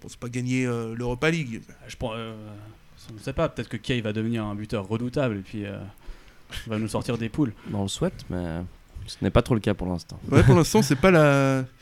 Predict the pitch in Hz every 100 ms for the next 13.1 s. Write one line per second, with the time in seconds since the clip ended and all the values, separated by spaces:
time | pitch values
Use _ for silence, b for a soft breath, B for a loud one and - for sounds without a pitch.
0 | B B B B B - 156 143 - 156
1 | 214 185 - - 214 - - 180 175 147
2 | 135 135 127 127 127 123 127 135 135 135
3 | 131 127 120 117 117 113 120 _ - -
4 | - - - 151 139 135 127 - 139 120
5 | 160 143 151 127 151 147 127 117 113 113
6 | 113 - 131 - 135 135 170 135 120 -
7 | 131 135 120 104 - B B B B B
8 | B - 180 196 165 165 139 - 143 139
9 | 127 127 123 123 120 - - 175 143 -
10 | 156 127 143 160 151 - 151 151 131 123
11 | 117 110 104 - _ B B B B B
12 | _ _ - 139 131 120 120 117 113 113